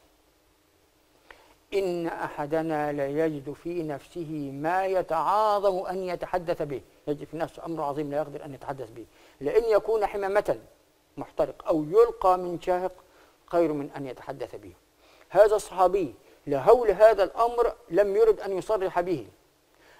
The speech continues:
الذي صرح بهذه الشبهة هو النبي صلى الله عليه وسلم،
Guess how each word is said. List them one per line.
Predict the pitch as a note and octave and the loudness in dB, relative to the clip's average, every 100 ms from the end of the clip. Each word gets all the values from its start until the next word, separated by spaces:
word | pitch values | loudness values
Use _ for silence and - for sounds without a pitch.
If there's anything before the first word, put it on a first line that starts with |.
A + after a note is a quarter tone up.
| - | -4
الذي | D#3+ D3 G#3 A3+ G#3+ F3+ | -2 2 2 2 2 0
صرح | - A#3 G#3 G3 F3 | 4 2 2 0 2
بهذه | F3+ F3+ F3+ G#3 | 2 4 4 2
الشبهة | G3 - G#3 | 0 0 0
هو | F3+ F3 | 0 0
النبي | E3 F3 F3 | 0 -4 -6
صلى | - E3 | -4 -4
الله | D3+ E3 D3 | -2 0 0
عليه | D3 | 0
وسلم، | B2+ A2 G2 | -2 -8 -18